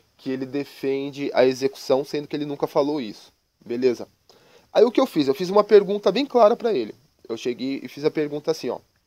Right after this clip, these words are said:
Se eu, vamos ver se eu puxo da cabeça. Eu não deixei escrito aqui, mas vamos lá. É, se é correto, né, é correto um policial atirar numa pessoa, né, ou num criminoso, deitado no chão,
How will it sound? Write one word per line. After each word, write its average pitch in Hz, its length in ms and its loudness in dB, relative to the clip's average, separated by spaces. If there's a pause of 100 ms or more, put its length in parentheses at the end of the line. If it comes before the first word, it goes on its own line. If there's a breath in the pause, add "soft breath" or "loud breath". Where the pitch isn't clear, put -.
(680)
Se - 120 -14
eu, 98 80 -8
vamos 107 160 -8
ver 101 60 -10
se - 100 -12
eu 95 60 -10
puxo - 220 -20
da - 60 -14
cabeça. - 240 -8
Eu 127 40 -10
não 127 60 -10
deixei 127 260 -8
escrito 117 320 -14
aqui, 123 160 -16
mas 104 160 -12 (920)
vamos 131 200 -6
lá. 110 160 -2 (600)
É, 131 460 -2
se - 260 0
é 226 80 8
correto, 156 640 4 (680)
né, 117 260 -6
é 143 100 4
correto 139 560 2 (220)
um 135 80 -8
policial 135 880 2
atirar 127 640 2
numa 127 240 -4
pessoa, 131 600 -2
né, 107 160 -6
ou 110 100 -6
num 117 140 -10
criminoso, 120 640 -8 (720)
deitado 175 520 2
no 196 120 -4
chão, 143 480 4